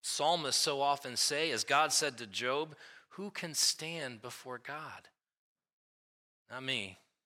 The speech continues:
Not you. Christ alone can stand before God.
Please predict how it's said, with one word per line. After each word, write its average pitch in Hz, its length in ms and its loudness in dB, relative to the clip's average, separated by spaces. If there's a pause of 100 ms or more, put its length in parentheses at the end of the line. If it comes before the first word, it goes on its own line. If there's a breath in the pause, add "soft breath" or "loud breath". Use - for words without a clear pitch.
(1400)
Not 156 180 -8
you. 208 280 -12 (1600)
Christ 151 260 0
alone 123 340 -4 (880)
can 110 100 -10
stand 117 340 -2
before 98 260 -10
God. 87 320 -4